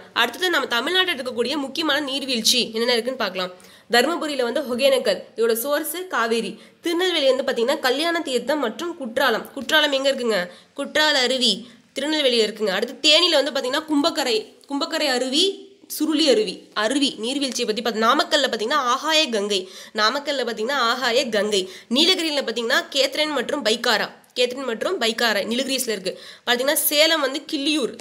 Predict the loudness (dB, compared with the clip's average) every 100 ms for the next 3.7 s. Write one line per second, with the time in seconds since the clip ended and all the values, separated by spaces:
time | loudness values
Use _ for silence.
0 | -10 -2 0 2 0 0 0 0 0 -2
1 | -4 -4 0 2 2 0 2 2 4 4
2 | 4 2 -12 _ _ _ _ _ _ 0
3 | 2 0 -2 -4 -6 -8